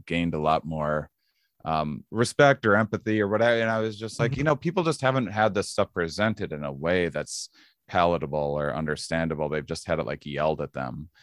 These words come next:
Speaker 1: And
Speaker 2: Yeah.
Speaker 1: so,
Speaker 2: Yeah, ye-,
Speaker 1: um,
Speaker 2: yelling usually works, uh, when you're talking to people,
Speaker 1: <laughs>
Speaker 2: right? <laughs> Like
Speaker 1: Yeah.
Speaker 2: <laughs>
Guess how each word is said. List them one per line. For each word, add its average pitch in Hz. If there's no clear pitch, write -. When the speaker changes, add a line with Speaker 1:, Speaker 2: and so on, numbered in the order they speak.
Speaker 1:
And 87
Speaker 2:
Yeah. 101
Speaker 1:
so, 78
Speaker 2:
Yeah, 98
ye-, 156
Speaker 1:
um, -
Speaker 2:
yelling 156
usually 135
works, 123
uh, 117
when 123
you're 117
talking 110
to 98
people, 98
Speaker 1:
<laughs> -
Speaker 2:
right? 120
<laughs> 135
Like 170
Speaker 1:
Yeah. 127
Speaker 2:
<laughs> 185